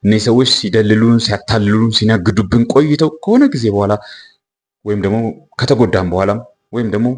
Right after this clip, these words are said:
ብዙ ጊዜ ብቻ ከተከተልናቸው በኋላ አንዳንድ ፕሮዳክታቸውን፣ ምርታቸውን ከገዛን በኋላ ምን ይሆናል? የምንነቃው ለምን? በጣም አሳሳች በሆነ መንገድ እየመጡ ስለሆነ፣ እ፣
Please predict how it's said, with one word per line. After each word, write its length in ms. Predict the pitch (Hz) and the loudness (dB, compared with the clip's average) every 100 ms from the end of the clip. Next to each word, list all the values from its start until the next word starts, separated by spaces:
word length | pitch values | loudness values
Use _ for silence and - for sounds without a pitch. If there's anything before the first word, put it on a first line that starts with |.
| 127 _ _ _ - | -10 _ _ _ -12
ብዙ 140 | 135 | -6
ጊዜ 180 | 147 135 135 | -4 -2 -2
ብቻ 140 | 135 135 | -2 -4
ከተከተልናቸው 760 | 131 135 131 - 104 98 - | -4 -2 -2 0 0 0 0
በኋላ 240 | 92 92 104 - - | 0 -2 -2 -6 -6
አንዳንድ 360 | 104 107 113 107 107 95 - | -2 2 2 2 2 0 -4
ፕሮዳክታቸውን፣ 640 | - 107 110 110 101 107 104 | -4 -2 -2 -4 -2 0 2
ምርታቸውን 440 | 98 - 104 - | 0 0 -4 -2
ከገዛን 380 | 107 120 123 120 | 0 2 2 0
በኋላ 200 | 117 120 | 0 0
ምን 140 | 131 123 | 2 0
ይሆናል? 220 | 104 92 | 0 0
የምንነቃው 480 | 104 120 107 - - _ - - - _ | 2 4 2 -2 -8 _ -20 -20 -20 _
ለምን? 220 | 117 139 185 - - _ _ _ _ _ _ - | 0 2 0 -8 -20 _ _ _ _ _ _ -12
በጣም 260 | 107 135 120 | -6 -2 -2
አሳሳች 400 | - - 151 - - | -4 -4 -4 -4 -4
በሆነ 260 | 101 104 101 | 0 2 2
መንገድ 280 | 101 98 90 | 0 0 0
እየመጡ 320 | 90 92 - - | -2 -2 -4 -6
ስለሆነ፣ 340 | 87 82 104 226 - _ _ _ | -4 -2 -2 -2 -6 _ _ _
እ፣ 60 | - | -14